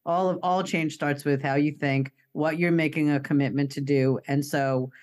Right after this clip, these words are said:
what we're encouraging you to do is come up with specific tools that you're gonna start practicing and using,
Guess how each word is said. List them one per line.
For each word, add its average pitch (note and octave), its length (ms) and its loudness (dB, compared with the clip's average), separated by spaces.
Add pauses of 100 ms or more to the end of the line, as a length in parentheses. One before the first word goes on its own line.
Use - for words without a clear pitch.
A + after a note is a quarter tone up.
(160)
what D3 180 0
we're E3 180 2
encouraging E3+ 640 2
you D3 120 2
to C#3 100 -2
do C#3 420 2
is C#3 400 0 (320)
come F#3 240 0
up F3+ 160 -2
with E3+ 180 0
specific F3 800 -4
tools D#3+ 420 -2
that C3 180 -2
you're D3+ 200 2
gonna D3+ 200 2
start C#3+ 420 -4 (220)
practicing C#3+ 580 -2
and D3+ 180 4
using, C3 540 0